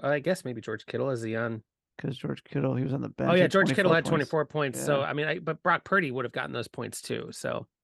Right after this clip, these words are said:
Speaker 2: Yeah, well, yeah. But I don't know, it was, um, that's a lot of points, and, and for Ch-, Christian McCaffrey not to have that many was, um, strange.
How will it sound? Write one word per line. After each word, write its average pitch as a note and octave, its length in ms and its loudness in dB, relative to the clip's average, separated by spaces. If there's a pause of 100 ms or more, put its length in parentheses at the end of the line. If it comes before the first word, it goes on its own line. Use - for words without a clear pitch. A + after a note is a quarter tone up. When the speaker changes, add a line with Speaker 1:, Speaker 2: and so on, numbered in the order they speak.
(140)
Speaker 2:
Yeah, D3 360 2
well, C3+ 320 -2 (120)
yeah. B2+ 280 -6 (1160)
But D3+ 240 4
I D3+ 140 6
don't D#3 140 4
know, D#3 160 4
it C#3 80 0
was, C3+ 400 -4 (440)
um, A#2+ 300 -2 (140)
that's G3 180 4
a - 20 10
lot B3+ 120 10
of - 40 0
points, F#3 320 4
and, C#3 160 2
and C3 240 2
for C3+ 240 2 (180)
Ch-, E3+ 220 -2
Christian D#3+ 280 -2
McCaffrey C3+ 280 -2
not B2+ 180 -4
to C3+ 60 -4
have B2 180 -6
that A#2+ 180 0
many A#2 200 -8
was, B2+ 220 -14 (140)
um, - 300 -8 (1600)
strange. B2 600 -8